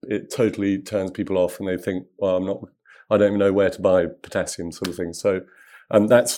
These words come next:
that's definitely, um, sort of guided our development a lot, is just super simple and very easy to follow care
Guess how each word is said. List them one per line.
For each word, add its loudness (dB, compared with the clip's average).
that's 4
definitely, 2
um, 2
sort -4
of -14
guided 8
our 10
development 0
a -8
lot, 2
is -4
just -2
super 0
simple 0
and -4
very 0
easy -4
to -14
follow -2
care 0